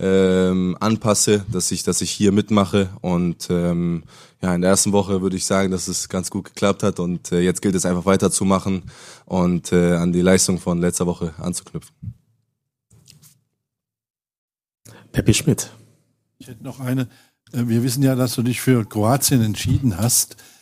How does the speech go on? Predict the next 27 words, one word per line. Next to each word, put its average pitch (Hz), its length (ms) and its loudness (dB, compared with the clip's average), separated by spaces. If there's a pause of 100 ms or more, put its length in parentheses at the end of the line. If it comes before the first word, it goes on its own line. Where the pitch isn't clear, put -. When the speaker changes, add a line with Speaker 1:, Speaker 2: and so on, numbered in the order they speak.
(220)
Speaker 3:
Ähm, 123 560 4
gab's 131 340 2
denn 156 240 2
da 147 260 2
auch 135 300 0
Versuche 147 420 0
des 127 180 2
D 127 200 4
F - 160 -6
B 170 340 4
oder 135 440 2 (340)
war 117 100 2
das 113 140 2
für 120 140 0
dich 113 200 0
von 110 180 0
vornherein 104 520 2
klar, 107 360 0 (340)
dass - 160 -8
du 113 120 -4
für 107 160 -2
Kroatien 104 480 -2
spielst, 104 360 -4
wenn's 98 200 -6
du 95 80 -14
die 95 80 -12
Möglichkeit - 440 -12